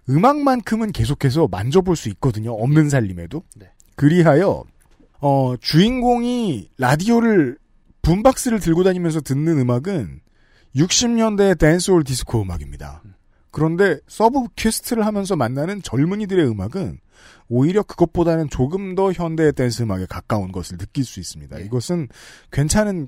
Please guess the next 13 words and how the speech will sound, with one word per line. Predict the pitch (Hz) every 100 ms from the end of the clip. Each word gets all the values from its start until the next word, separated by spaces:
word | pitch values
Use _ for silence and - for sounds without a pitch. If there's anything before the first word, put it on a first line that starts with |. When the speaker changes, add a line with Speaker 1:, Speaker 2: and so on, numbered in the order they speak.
| -
Speaker 1:
그러니까 | 156 147
좀 | 190 180 131 - -
스피커를 | - - 254 226
큰 | 254
걸 | 269
쓰시면 | 254 254 254 214 196 78 _ _ _ _
좀 | -
더 | 175
명확하게 | 131 131 208 247 208
들을 | 135 135
수 | 123 -
Speaker 2:
네. | - 110
Speaker 1:
있어요. | 117 104 101 90 82